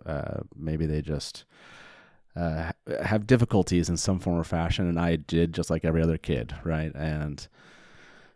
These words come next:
and I think I used reading as a way to get a-, away from that all, um, find a safe place for me to just, uh, find joy,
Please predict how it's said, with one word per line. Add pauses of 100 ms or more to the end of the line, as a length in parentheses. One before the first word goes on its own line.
(180)
and
I
think
I
used
reading (160)
as
a
way
to
get
a-, (1160)
away
from
that
all,
um,
find
a
safe (260)
place (380)
for
me (600)
to
just, (1160)
uh,
find
joy,